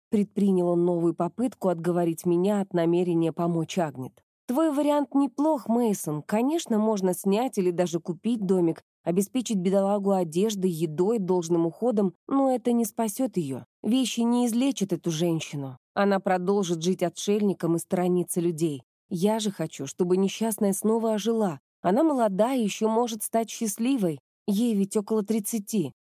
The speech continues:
Тридцать пять, если точнее», поправил муж и снова сдался. «Что ж, не стану больше отговаривать. Действуй, раз решила.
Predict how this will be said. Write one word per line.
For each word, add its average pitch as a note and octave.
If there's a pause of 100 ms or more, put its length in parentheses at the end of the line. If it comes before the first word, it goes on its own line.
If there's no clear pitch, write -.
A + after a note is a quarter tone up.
(160)
Тридцать G#3
пять, F3+
если D#3
точнее», D#3 (160)
поправил D#3+
муж G3 (200)
и G#3+
снова F3
сдался. D3 (300)
«Что A3
ж, A3+
не B3+
стану A3
больше F3+
отговаривать. D#3+ (260)
Действуй, A3+
раз E3+
решила. D#3